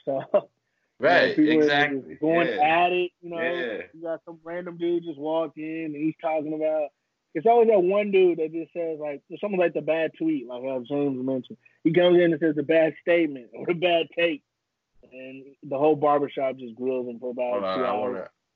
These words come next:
Speaker 2: I wanna say, I wanna ask you something. Do you go to a barbershop? Because you and me both is, we both shave our head all the way bald, and we
Speaker 1: <laughs>
Speaker 2: both have beards. J D don't even
Speaker 1: Yeah.
Speaker 2: know. J D doesn't know what the real barbershop life is like. Like when they actually
Speaker 1: Oh.
Speaker 2: pamper you,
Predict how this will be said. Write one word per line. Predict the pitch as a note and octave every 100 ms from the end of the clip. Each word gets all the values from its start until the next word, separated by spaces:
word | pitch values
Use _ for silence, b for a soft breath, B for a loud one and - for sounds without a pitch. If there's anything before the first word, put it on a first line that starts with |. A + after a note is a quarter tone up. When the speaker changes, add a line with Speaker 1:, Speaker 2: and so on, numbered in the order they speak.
| _ F#2
Speaker 2:
I |
wanna | G#2 G#2 G2+
say, | - G#2 G2+
I | F2+
wanna | F#2 F#2
ask | F#2+ F#2+
you | F#2+
something. | F2+ F2 E2
Do | E2+
you | F2 G#2
go | G2+ G2+
to | A2
a | A2+
barbershop? | A2+ A2+ A2+ - B2 G2+
Because | F#2 - F2 E2+
you | G#2+
and | C3+ A2
me | A#2 G#2+
both | G2+ G#2 G2
is, | E2 D#2+
we | D2+ E2+ A2
both | G#2 G#2+ G#2
shave | - G2
our | F#2 F2
head | G2 G2+
all | E2+ F2
the | F#2
way | F#2 F2 -
bald, | F2+ E2 F2
and | - - -
we |
Speaker 1:
<laughs> | B3+
Speaker 2:
both | - A2+ -
have | G2+ - -
beards. | G2+ G#2 E2 D2 D2 - b b b b
J | - G#2+
D | B2+ C3
don't | A#2+ G#2+
even | D3 C3+
Speaker 1:
Yeah. |
Speaker 2:
know. | F#2 F#2 E2+ _ _ _
J | F#2 F#2+
D | G#2
doesn't | F#2+ G2 F2+ E2
know | E2+
what | E2 D#2
the |
real | D2+ G2 G#2+
barbershop | G2 F2 D#2 D#2 - D2 C#2+
life | D2+ C#2+ C#2
is | D2
like. | D2 C#2+ C2+ - _ b b b -
Like | D#2+ E2+
when | E2+
they | E2
actually | E2 E2 E3+ F2+
Speaker 1:
Oh. | -
Speaker 2:
pamper | F#2+ F#2+ F#2+ E2+
you, | E2 C#2+